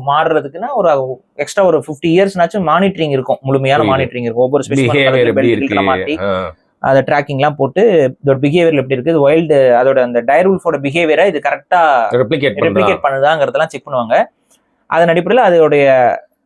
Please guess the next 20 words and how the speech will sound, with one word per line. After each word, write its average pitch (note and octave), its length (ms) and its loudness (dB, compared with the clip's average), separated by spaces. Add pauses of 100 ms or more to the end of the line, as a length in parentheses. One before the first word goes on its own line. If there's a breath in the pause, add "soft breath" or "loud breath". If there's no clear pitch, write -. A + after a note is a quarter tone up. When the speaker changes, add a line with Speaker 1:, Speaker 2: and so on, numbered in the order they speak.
Speaker 1:
அந்த D#3 200 -2
ecosystem-த்தை E3 500 0
அது F3 160 2
பேலன்ஸ் C#3+ 380 -2
பண்ணுதா, A#2+ 280 0
இயற்கையை D#3 420 0
அது C3 80 -8
பாதுகாக்குதா C3 480 0
அப்படின்னு A#2 380 -2
சொல்லி A#2 200 -14
பார்ப்பாங்க. A#2+ 300 -4 (120)
Speaker 2:
ம். F2 440 -10 (440)
இன்ட்ரெஸ்டிங். A#2 260 -8
Speaker 1:
புரியுதுங்களா? C3 380 -2
So D#3+ 240 0
இதுதான் D3 720 0 (100)
அந்த B2+ 420 0
டி F3 300 0
எக்ஸ்டென்ஷன் C3+ 520 -6
ப்ராஜெக்ட். B2 380 -2